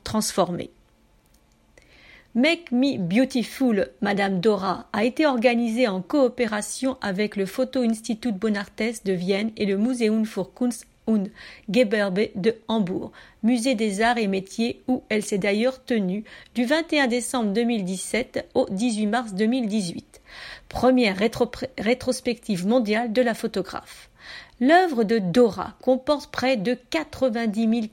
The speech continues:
clichés conservés principalement à Hambourg et aux archives photographiques de la Bibliothèque nationale de Vienne. Les centaines de photographies que l'on peut voir au Leopold Museum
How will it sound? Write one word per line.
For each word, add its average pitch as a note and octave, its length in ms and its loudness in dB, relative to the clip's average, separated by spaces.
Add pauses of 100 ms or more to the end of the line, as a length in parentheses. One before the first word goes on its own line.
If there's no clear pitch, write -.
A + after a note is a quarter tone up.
clichés A3 540 -4
conservés A3+ 600 -2
principalement A#3+ 880 0
à - 240 2
Hambourg A#3+ 600 0
et G#3 80 2
aux F#3+ 180 0
archives A#3 420 -4
photographiques A3+ 840 -6 (520)
de A3+ 60 4
la A3 140 4
Bibliothèque A#3 680 0
nationale G#3+ 760 -2
de F#3 100 0
Vienne. F3+ 540 -2 (420)
Les A3+ 160 0
centaines D#4+ 500 0
de A3 120 2
photographies A#3+ 800 -2
que A3 80 -4
l'on G#3+ 180 -2
peut G#3+ 160 -2
voir G#3+ 460 -2
au F#3+ 160 0
Leopold G#3+ 500 2
Museum G#3+ 580 0